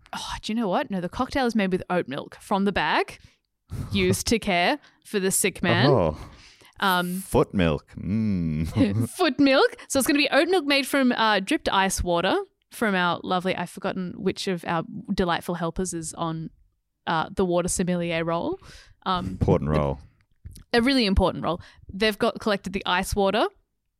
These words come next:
Speaker 1: They've gotten the oats, so it's an oat milk thing. It's got an ash rim. So let's think, oh, it's feeling like toast. It's feeling, I'm feeling toast vibes. What goes with toast?
Speaker 2: Marmalade, jam.
Speaker 1: That is good. Okay, so we're gonna get, uh, jam made out of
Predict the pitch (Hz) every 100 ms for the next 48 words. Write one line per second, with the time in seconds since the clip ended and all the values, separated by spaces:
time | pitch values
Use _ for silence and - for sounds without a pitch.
0 | _ 202 190 202 190 196 185 170 208 196
1 | 208 330 - 220 202 - 180 - 175 185
2 | - 233 269 - 202 190 196 233 - 196
3 | 165 226 453 - - _ _ - 233 -
4 | - 208 185 - 190 - 220 202 185 165
5 | - - 170 - - - - - - -
6 | 196 185 180 175 180 - 185 165 165 -
7 | - 208 - 214 220 226 233 196 185 175
8 | 170 165 - 160 - - - - - -
9 | _ - 82 80 82 85 82 80 78 76
10 | 71 67 - - 73 73 73 69 69 65
11 | - - _ - 202 226 208 220 - 233
12 | 240 190 - 214 202 196 220 254 262 247
13 | 233 - 220 214 208 196 - 233 277 381
14 | 359 311 202 185 180